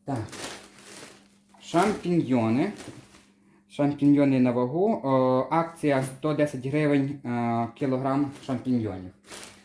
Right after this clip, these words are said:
Тепер купив, е, оливки без кісточок чорні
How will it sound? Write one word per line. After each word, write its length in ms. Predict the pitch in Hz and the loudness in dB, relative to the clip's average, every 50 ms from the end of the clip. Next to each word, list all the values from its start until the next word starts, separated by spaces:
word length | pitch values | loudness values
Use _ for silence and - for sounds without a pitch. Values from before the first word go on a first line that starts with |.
| - - - - - - - - - - - - - 147 | -20 -20 -20 -20 -20 -20 -20 -20 -20 -20 -10 -6 -2 -2
Тепер 360 | 143 160 135 165 151 139 131 - - | 0 0 2 2 2 2 0 -4 -8
купив, 360 | 147 - - 160 156 147 - - - - - _ _ _ _ _ _ _ _ | -10 -6 -4 -2 -2 -2 -4 -6 -12 -16 -20 _ _ _ _ _ _ _ _
е, 220 | 131 127 123 120 120 - | -8 -4 -4 -4 -4 -2
оливки 600 | 139 139 139 135 127 120 117 117 117 - - 131 | -2 0 2 4 4 4 2 0 -4 -6 -8 -8
без 300 | 110 113 135 131 135 - | -4 -2 -4 -4 -4 -8
кісточок 600 | - - 151 147 143 - - 123 117 - - 117 - - - _ | -8 -4 -4 -4 -4 -4 -6 -8 -6 -6 -8 -10 -10 -10 -20 _
чорні 840 | - - 123 117 110 107 107 127 127 107 131 147 165 196 226 262 | -8 -4 -2 0 0 2 0 0 0 0 0 2 2 2 2 0